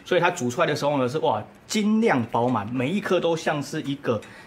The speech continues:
哎，这个有雕塑过的珍珠一样，哦，软软 Q Q 嫩嫩的，然后呢，会散发着一个自然而然的一个，哦，白雾般的一个香气。那它的肉燥呢，也很特别，就是说它比较不像一般坊间都是肥瘦都有，它是专门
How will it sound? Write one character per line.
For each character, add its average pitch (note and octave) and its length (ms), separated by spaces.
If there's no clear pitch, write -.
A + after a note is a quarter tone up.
哎， A2+ 200
这 C3 120
个 A#2 200
有 A#2 180
雕 D#3 260
塑 D3+ 200
过 C3 160
的 G#2+ 120
珍 B2 240
珠 A#2 200
一 G2 100
样， F#2+ 100
哦， A2 240
软 C3+ 180
软 B2 160
Q B2+ 140
Q C#3+ 220
嫩 C#3 180
嫩 A#2+ 160
的， F#2 100
然 A#2 100
后 C#3+ 60
呢， B2 120
会 C#3+ 140
散 C3 240
发 B2+ 180
着 A2+ 160
一 A2+ 80
个 A2 160
自 G3 160
然 A#2+ 180
而 A#2 140
然 G#2+ 180
的 G#2+ 120
一 A#2+ 40
个， A#2 200
哦， G#2 220
白 A2+ 260
雾 D#3 160
般 C3 240
的 A#2 80
一 B2+ 80
个 B2 100
香 A2+ 280
气。 - 240
那 A3 160
它 A3 140
的 G3+ 100
肉 G#3+ 180
燥 G3+ 200
呢， D3+ 240
也 A#2+ 180
很 A2 80
特 E3 160
别， G2+ 220
就 D#3 100
是 E3+ 60
说 F3 120
它 F#3 120
比 C3 100
较 D#3 100
不 C#3+ 160
像 C#3+ 200
一 - 40
般 C#3+ 160
坊 A2 160
间 B2 140
都 C3+ 80
是 C3 100
肥 A#2 220
瘦 A#2+ 220
都 A2+ 180
有， A#2 100
它 D#3+ 80
是 F#3 120
专 D#3 180
门 C3+ 240